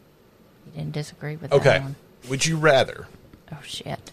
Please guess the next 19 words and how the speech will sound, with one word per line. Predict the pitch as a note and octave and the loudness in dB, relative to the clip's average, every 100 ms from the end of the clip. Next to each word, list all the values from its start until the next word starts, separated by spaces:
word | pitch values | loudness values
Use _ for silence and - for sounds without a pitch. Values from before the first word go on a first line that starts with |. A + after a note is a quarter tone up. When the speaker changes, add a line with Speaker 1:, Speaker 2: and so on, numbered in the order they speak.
| G2 | -8
Speaker 2:
be | B2 B2 | -6 -2
in | A#2 | -2
a | F2+ | -2
modern | F#2+ G#2 C3 C#3 | -2 0 0 0
world | C#3 C3 - - - - _ _ _ _ _ _ - | 0 0 -2 -8 -18 -20 _ _ _ _ _ _ -12
like | - | -10
today, | G#2 F2 G1+ - - _ _ - - _ _ _ _ _ _ _ _ _ _ _ _ _ _ _ _ _ - | -4 -4 -4 -12 -20 _ _ -20 -20 _ _ _ _ _ _ _ _ _ _ _ _ _ _ _ _ _ -10
but | G2 - | -8 -8
the | - | -2
only | G#2 B2 C#3+ | 0 0 -2
ones | B2+ B2 A#2+ A#2 A2 G#2+ - - - _ _ _ _ _ _ - | -4 0 2 2 0 -2 -4 -6 -14 _ _ _ _ _ _ -4
who | A2 | -4
exist | F#2 F#2 F#2 G2 D#2 D#2 - - - - _ _ _ _ E2+ | -4 -4 0 2 2 -2 -6 -8 -18 -20 _ _ _ _ -6
are | E2+ | -4
pregnant | - G#2 G#2+ - | 0 -2 -2 -6
women | F#2+ F#2 F2 | -4 -4 -6
and | G2+ | -6
cats? | D#2 - - - - - _ _ _ _ _ _ _ _ _ _ _ _ _ _ _ _ _ _ _ _ _ _ _ _ _ _ _ _ - - | -8 -8 -10 -12 -12 -14 _ _ _ _ _ _ _ _ _ _ _ _ _ _ _ _ _ _ _ _ _ _ _ _ _ _ _ _ -16 2
Or | C#3 D#3+ E2+ E2+ | 6 8 6 2